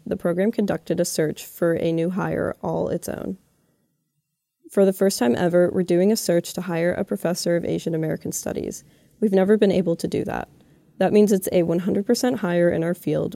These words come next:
We don't have to pair with a department, and nobody had to leave or retire or die for us to get this line," Sharma said. After fielding applications from over one hundred applicants for the tenure spot and conducting four in-person interviews with candidates,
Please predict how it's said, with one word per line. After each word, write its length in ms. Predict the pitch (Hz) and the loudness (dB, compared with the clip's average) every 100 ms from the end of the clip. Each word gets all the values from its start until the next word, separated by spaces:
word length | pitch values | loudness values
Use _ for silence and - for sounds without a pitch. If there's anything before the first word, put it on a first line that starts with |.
| - | -6
We 140 | 185 | -2
don't 160 | 165 165 | 0 0
have 160 | 185 | 0
to 80 | 220 | -2
pair 280 | - 170 165 | -2 0 0
with 140 | 170 | 0
a 60 | - | -2
department, 560 | 165 - - - - - | -6 -6 -6 -6 -8 -6
and 120 | 190 175 | -2 0
nobody 360 | 175 190 214 | 2 2 2
had 200 | 202 175 | 2 -2
to 40 | 180 | -2
leave 320 | 165 160 156 | 0 0 0
or 120 | 175 | 0
retire 520 | 165 170 160 156 165 - | 0 -2 -4 -4 -4 0
or 160 | 170 | 0
die 360 | 170 - 190 180 | 0 -2 -4 -6
for 200 | - - | -6 -6
us 160 | 190 - | -6 -6
to 100 | 180 | -6
get 280 | - - | -6 -6
this 220 | - 196 - | -8 -8 -8
line," 360 | - - - _ _ _ | -8 -8 -10 _ _ _
Sharma 320 | - - - | -6 -4 -4
said. 340 | - - 202 202 _ _ _ _ - | -6 -8 -8 -12 _ _ _ _ 0
After 240 | 202 247 | 4 4
fielding 440 | - 196 196 240 - | 4 4 6 4 4
applications 720 | 202 - - 165 - 175 180 | 0 0 0 0 0 -2 0
from 160 | - 175 | -2 0
over 240 | 175 175 | 2 2
one 160 | 165 170 | 0 0
hundred 260 | 185 202 | 0 0
applicants 560 | 202 - 175 - 208 - | 0 -2 -4 -2 -2 -2
for 140 | - | -2
the 100 | 175 | -2
tenure 300 | 180 170 175 | 0 -2 -2
spot 360 | 190 - 160 165 | -2 -2 -2 -2
and 100 | - | -2
conducting 460 | 185 175 170 - 175 | -2 0 -2 0 -2
four 280 | - 185 190 | 0 2 4
in-person 540 | - 190 190 196 196 | 2 0 0 -2 0
interviews 500 | 175 165 170 170 170 | 0 0 -2 -4 -2
with 140 | 165 - | -6 -6
candidates, 560 | - - - - - | -6 -4 -4 -6 -12